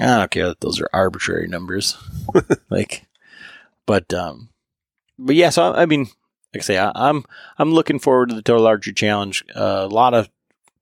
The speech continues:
cool stuff coming up. Um, you know, I, I think I may end up this weekend taking my, my, uh, nephew out, uh,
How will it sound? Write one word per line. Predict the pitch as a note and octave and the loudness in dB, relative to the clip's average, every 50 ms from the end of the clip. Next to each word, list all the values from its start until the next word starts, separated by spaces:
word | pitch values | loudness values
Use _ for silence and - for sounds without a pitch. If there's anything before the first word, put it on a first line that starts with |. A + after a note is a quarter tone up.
| _ _ | _ _
cool | - - A#2+ A#2 A2 G#2+ | -4 -2 0 2 2 2
stuff | - - - G#2 G2 - - | 2 2 2 0 0 0 -2
coming | - A2 F#2+ F#2 F2+ | -4 -4 -4 -2 -2
up. | F2 F2+ F2+ - _ - - _ _ _ _ _ _ - | 0 0 0 -2 _ -14 -18 _ _ _ _ _ _ -6
Um, | - F#2 F2 E2 D#2+ D#2+ - - G#1+ G#1 G1+ - A1 A#1+ D2 D#2 _ _ _ _ _ _ _ _ _ _ _ - _ _ _ A2 | -4 -4 -4 -6 -8 -10 -12 -12 -16 -20 -20 -20 _ _ -20 _ _ _ _ _ _ _ _ _ _ _ _ -20 _ _ _ _
you | F#2+ F#2 | -14 -10
know, | F#2+ F#2 F2+ E2+ E2+ - - | -8 -8 -8 -8 -10 -8 -4
I, | F2+ F2+ - - _ _ | -4 -4 -4 -6 _ _
I | G#2+ | -10
think | G2 A2+ G2+ - _ - - - _ - - - - - - _ _ _ _ _ _ _ _ _ _ _ | -8 -8 -8 -8 _ -20 -20 -20 _ -20 -20 -20 -20 -20 -20 _ _ _ _ _ _ _ _ _ _ _
I | F#2+ | -2
may | G#2 A#2+ B2 A#2+ | 0 2 2 2
end | A2+ A2 A2 G#2+ | 2 2 2 2
up | G2+ - - | 0 0 0
this | - A#2 G#2 - A#2+ | 0 0 2 4 6
weekend | A#2+ A2 - A#2+ A2 G2+ | 4 6 4 2 0 2
taking | - A2+ G#2 - G2+ | 2 2 2 2 -2
my, | G2 G2 F#2+ F#2 F#2+ - _ _ _ _ _ | -4 -4 -4 -4 -8 -10 _ _ _ _ _
my, | G2+ G2 F#2 F2 E2+ D#2 D2+ - - - | -8 -6 -4 -4 -4 -6 -8 -10 -12 -16
uh, | - - - _ _ _ | -20 -20 -20 _ _ _
nephew | - A2 A#2 A2 - - G2 F#2+ F#2+ F#2 | -4 0 0 0 0 -2 -4 0 2 2
out, | F2+ F2+ F#2+ F2+ - - - - _ _ _ _ _ _ _ _ _ _ - | 4 4 2 0 -2 -8 -16 -20 _ _ _ _ _ _ _ _ _ _ -12
uh, | - - | -12 -12